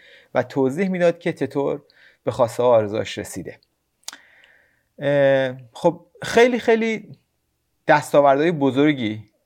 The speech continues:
اه، کسب کرده بود، همه رو هم مستند، یعنی همه رو فروشای در واقع وبسایتش و کارهایی که کرده بود، بیزنسایی که داشت، همه رو، اه، به صورت مستند برای من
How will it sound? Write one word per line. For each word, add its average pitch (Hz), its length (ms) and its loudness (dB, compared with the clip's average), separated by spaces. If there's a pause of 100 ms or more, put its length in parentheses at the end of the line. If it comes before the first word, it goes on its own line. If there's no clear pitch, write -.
(240)
اه، 110 320 -6
کسب 117 420 -6
کرده 107 300 -4
بود، 107 160 -4
همه 123 280 -6
رو 143 120 2
هم 151 120 0
مستند، 117 680 -6
یعنی 104 180 -6
همه 110 360 -6
رو 120 280 -2
فروشای 117 640 -4
در 107 160 0
واقع 101 240 -2
وبسایتش 101 720 -6
و 98 220 -2
کارهایی 107 420 -2
که 117 100 -6
کرده 101 400 -6
بود، 101 240 -8
بیزنسایی 104 540 -4
که 113 120 -6
داشت، 117 480 0
همه 113 340 -4
رو، 139 300 -2 (560)
اه، 110 280 -2 (360)
به 104 260 -4
صورت 113 420 -4 (480)
مستند 110 880 -6
برای 107 200 -2
من 117 300 -6